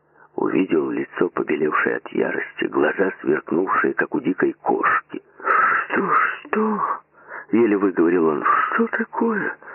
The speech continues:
«Ничего подобного. Вы поедете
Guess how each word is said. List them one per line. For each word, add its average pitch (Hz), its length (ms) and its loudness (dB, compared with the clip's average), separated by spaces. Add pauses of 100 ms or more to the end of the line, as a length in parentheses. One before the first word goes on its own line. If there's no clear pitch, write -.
(360)
«Ничего 208 1000 2
подобного. 185 1200 2 (800)
Вы 185 720 4 (160)
поедете 190 760 2